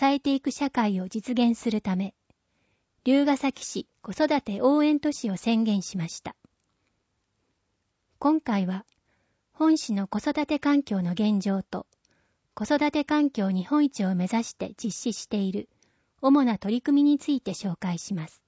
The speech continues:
龍ケ崎市の現状。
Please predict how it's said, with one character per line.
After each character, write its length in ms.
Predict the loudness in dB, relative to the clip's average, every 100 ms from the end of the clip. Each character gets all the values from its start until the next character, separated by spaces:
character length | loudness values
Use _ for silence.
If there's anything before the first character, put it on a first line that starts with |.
| _ _ _ _ _ _ _ _ _ _ _ _ _ _ _ _ _ _ _ _ _ _ _ _ _ -2
龍 240 | 2 2
ケ 100 | 0
崎 300 | -2 -2 -4
市 120 | -4
の 140 | -4 -2
現 320 | -2 0 -2
状。 320 | -4 -8 -10